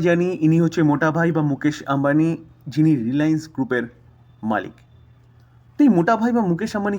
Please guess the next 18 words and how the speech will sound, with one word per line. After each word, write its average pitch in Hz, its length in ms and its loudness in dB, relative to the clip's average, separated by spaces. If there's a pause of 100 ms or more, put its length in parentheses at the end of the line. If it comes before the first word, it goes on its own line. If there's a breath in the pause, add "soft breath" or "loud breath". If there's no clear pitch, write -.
কি 196 160 -10
বলছে? 117 180 -4 (100)
দেখুন, 151 200 -6 (200)
after 202 280 -2 (200)
Google, 120 260 -2 (1600)
Ambani's 233 540 2 (120)
Reliance 156 480 0
to 208 60 -8 (160)
set 185 260 -4
up 214 80 -8 (260)
one 196 120 -2 (140)
gigawatt 151 480 0 (100)
data 120 280 -4
center 117 280 -4 (260)
in 127 80 -2 (500)
Andhra 123 260 -6
Pradesh। 87 280 -12 (2000)
স্যার, 180 120 -4